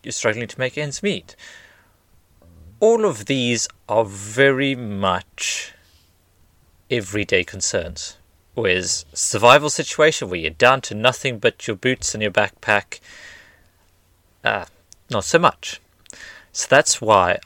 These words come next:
I focus on bushcraft, 'cause I think bushcraft has a real ability to lend itself to improving your everyday life. It enhances your understanding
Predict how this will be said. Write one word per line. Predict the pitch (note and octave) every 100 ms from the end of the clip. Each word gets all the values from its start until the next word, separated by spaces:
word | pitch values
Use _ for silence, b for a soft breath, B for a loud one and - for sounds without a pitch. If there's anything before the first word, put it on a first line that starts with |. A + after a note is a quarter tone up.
| -
I | G#2+
focus | F#2 - F#2 F2 - - -
on | G#2+ G#2 F#2 E2 _
bushcraft, | C3 - - F2 -
'cause | -
I | - F#2 -
think | - C3 _ -
bushcraft | E3 - - - - -
has | - G2+
a | G2
real | G2 G2 A2+ B2 B2+ B2+ B B B B B _ _ _ _ _ _ _ _ _ _ -
ability | - C3 A#2 -
to | - G2+
lend | G#2 A2 G#2
itself | G2+ - - G2+ F#2 - - b b b _ _
to | - -
improving | G2 - B2 G2+
your | G2 G2
everyday | G2 G2 F2+ F2
life. | F2 F2 - _ _ _ _ _ _ _ _ _ _ _ _ _ _
It | C3 A#2+ -
enhances | B2+ A#2 G2+ - - B2+ C#3+ C#3 - - F#2 - - - - _ _
your | - G#2
understanding | A2 G#2 G2+ - A2+ G#2+ G2+ F2 E2